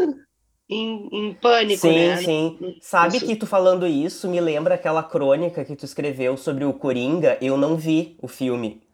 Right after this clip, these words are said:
Speaker 2: o
Speaker 1: Ah,
Speaker 2: Coringa.
Speaker 1: mas tem que ver, Diogo, tu vai amar.
Speaker 2: Tem a ver com isso também?
Speaker 1: Tudo a ver com isso, puro isso.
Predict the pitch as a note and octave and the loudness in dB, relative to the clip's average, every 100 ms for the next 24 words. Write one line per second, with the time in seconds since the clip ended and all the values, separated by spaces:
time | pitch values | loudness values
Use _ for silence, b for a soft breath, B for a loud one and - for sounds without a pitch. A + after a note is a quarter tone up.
0 | _ - A#2+ A#2+ - C3 C#3 C3 A#2 D3 | _ -6 -4 -2 2 4 4 4 4 2
1 | D3 D#3+ B2+ C#3+ D3+ D#3 D#3 D#3 D#3 C#3 | -2 -6 -4 0 2 2 2 2 0 -2
2 | D3 C#3+ C3+ C3+ D3 C#3 D3 C#3+ C#3 C#3 | -10 -10 -10 -10 -4 -2 -2 -2 -4 -8
3 | _ _ - E3 G3 E3+ F3 F3+ D#3 - | _ _ 2 4 4 4 2 2 -2 -4
4 | - C3+ B2+ F3+ A#3+ - _ _ _ _ | 0 4 6 4 -2 -10 _ _ _ _
5 | - F3+ A#3+ G#3 F3 G#3 - F#3 D3 D#3 | -2 2 2 2 0 0 -2 -6 -6 -10
6 | - - F#3+ A#3+ A#3+ F#3 F3 - - | -16 -6 0 4 6 4 2 -2 -10